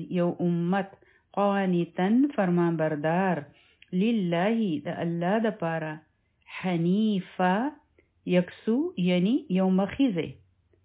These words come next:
یعنی دا غو صرف الله طرف ته مخ وو. ولم، او نه، یکو، و هغه، من المشرکین، د مشرکانو نه.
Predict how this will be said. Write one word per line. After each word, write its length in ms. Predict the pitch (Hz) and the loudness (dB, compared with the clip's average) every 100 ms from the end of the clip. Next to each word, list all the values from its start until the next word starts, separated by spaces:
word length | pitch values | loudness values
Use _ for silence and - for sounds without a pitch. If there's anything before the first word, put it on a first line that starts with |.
| _ _ - | _ _ -4
یعنی 220 | 185 185 | 0 2
دا 180 | 185 180 | 2 2
غو 80 | 202 - | -2 -4
صرف 220 | 262 311 - | -4 -4 -2
الله 420 | 180 180 175 196 | 0 0 2 2
طرف 260 | 240 202 170 - | 2 0 -2 -2
ته 80 | 165 | -4
مخ 300 | 165 160 - | -2 -4 -6
وو. 180 | 143 156 _ - - _ - | -8 -8 _ -20 -20 _ -2
ولم، 640 | 170 175 175 190 233 277 - | 2 4 4 4 4 2 2
او 160 | 185 | 2
نه، 360 | 180 175 196 277 - | 2 2 0 -2 -4
یکو، 680 | 180 180 180 175 - 247 359 - _ | -2 2 0 -2 -4 -4 -4 -10 _
و 260 | 175 175 190 | 0 2 2
هغه، 480 | 180 180 175 202 262 | 2 0 0 -2 -4
من 260 | 196 196 190 | -2 -2 0
المشرکین، 1200 | 208 196 190 196 - 175 175 - 190 240 220 170 | 0 -2 -4 -6 -8 -8 -6 -2 0 2 0 0
د 60 | |
مشرکانو 800 | 170 170 170 156 151 185 196 220 | -2 -2 -4 -6 -4 -2 0 2
نه. 260 | 175 147 | 0 -2